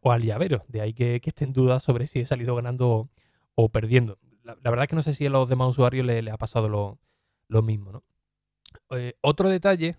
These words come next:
ha sido la, la batería, por el que digo que quizá he salido ganando, ¿no?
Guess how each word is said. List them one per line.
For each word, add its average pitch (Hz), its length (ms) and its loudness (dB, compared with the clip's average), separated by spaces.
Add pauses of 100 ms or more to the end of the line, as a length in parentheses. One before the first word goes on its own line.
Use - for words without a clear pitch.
ha 131 140 -10
sido 147 240 0
la, 135 280 2
la 120 100 -2
batería, 123 420 -4 (460)
por 120 120 -6
el 117 120 -10
que 117 100 -12
digo 135 180 2
que 135 140 -6
quizá 127 480 -8
he 120 100 -16
salido 113 320 -4
ganando, 120 280 -6
¿no? - 100 -20